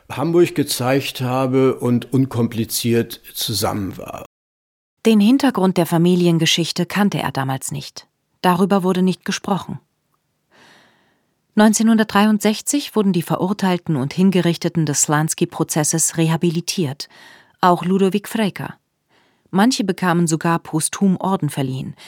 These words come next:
Speaker 2: Elsbeth Warnholz wurde wieder in die Kommunistische Partei aufgenommen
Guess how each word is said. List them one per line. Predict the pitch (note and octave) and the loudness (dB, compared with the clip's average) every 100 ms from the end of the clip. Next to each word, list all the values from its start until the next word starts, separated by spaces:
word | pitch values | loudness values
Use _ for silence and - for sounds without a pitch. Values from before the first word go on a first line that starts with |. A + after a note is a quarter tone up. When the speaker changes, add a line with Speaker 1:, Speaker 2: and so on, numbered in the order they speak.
| - _ _ | -20 _ _
Speaker 2:
Elsbeth | F3+ F3 - F3 - | 0 0 0 -2 2
Warnholz | E3 G#3 A3 A#3+ - - | 2 2 -2 -4 -6 -2
wurde | G3 F3 | 0 2
wieder | F3+ F3 | 0 0
in | E3+ E3+ | -2 -2
die | E3+ | -2
Kommunistische | - D#3+ D#3+ E3+ - - - | 0 0 2 0 0 -2 -2
Partei | C#3+ D3 E3+ G3 F3 | -6 -4 -2 -2 -2
aufgenommen | F#3 - F#3+ F#3+ G3 | -2 -2 0 0 0